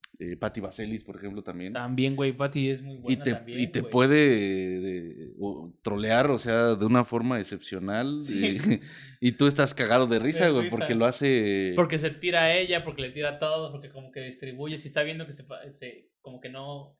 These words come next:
Speaker 1: Sí, reparte, reparte
Speaker 2: no aguanta, se va a otro y así, güey.
Speaker 1: reparte los vergazos, ¿no?
Speaker 2: Sí,
Speaker 1: O sea
Speaker 2: Patti Vaselis, máximo respeto. Este, sí, no, e-, está cabrón. O sea, sí, uno pensaría que es cualquier cosa,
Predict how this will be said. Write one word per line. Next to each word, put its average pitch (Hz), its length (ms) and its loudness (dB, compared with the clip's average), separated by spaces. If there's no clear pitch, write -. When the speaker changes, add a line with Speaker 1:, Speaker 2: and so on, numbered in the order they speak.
Speaker 1:
Sí, 120 220 0
reparte, 139 400 2
reparte 147 420 4
Speaker 2:
no 143 80 4
aguanta, 143 400 -4
se - 140 -10
va 127 160 -4
a 131 60 -6
otro 139 500 -8
y 123 80 -16
así, - 200 -20
güey. 131 120 -10
Speaker 1:
reparte 135 320 0
los 110 160 -2
vergazos, 98 420 -4
¿no? 90 160 -6
Speaker 2:
Sí, 151 80 -4
Speaker 1:
O - 20 -8
sea 131 100 -4
Speaker 2:
Patti 160 160 -6
Vaselis, 139 360 -8
máximo 139 320 -6
respeto. 135 580 -10
Este, 127 1400 -6
sí, 196 220 -4
no, 165 320 -8
e-, 143 260 -14
está 156 220 -10
cabrón. 139 300 -8
O 139 60 -20
sea, 139 280 -4
sí, 156 480 -8
uno 151 200 -8
pensaría 135 720 -4
que - 60 -18
es - 60 -20
cualquier 123 260 -12
cosa, 220 420 -8